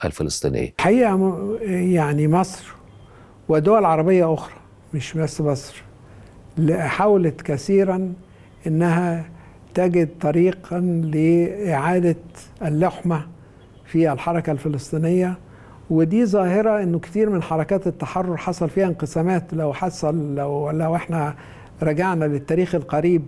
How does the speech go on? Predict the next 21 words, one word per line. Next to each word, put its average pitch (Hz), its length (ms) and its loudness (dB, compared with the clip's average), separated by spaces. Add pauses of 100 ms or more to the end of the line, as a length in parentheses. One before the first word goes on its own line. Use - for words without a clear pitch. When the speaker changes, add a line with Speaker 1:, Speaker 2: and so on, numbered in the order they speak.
Speaker 2:
في - 160 -10
العالم 156 380 0
العربي 151 560 0
في، 151 600 -4 (400)
في، 147 400 -2
في 165 180 -2
مرحلة 156 480 0 (680)
محاربة 147 720 -2
الاستعمار 160 680 0
والحصول 143 520 -2
على 143 260 0
الاستقلال، 160 760 0 (400)
هنجد 185 280 2
انقسامات 165 600 0
بين 165 260 0
حركات 156 460 -2
التحرر. 160 460 -4
في 151 400 -4
اليمن 156 500 2
حصل، 160 520 -2
وفي، 143 880 -6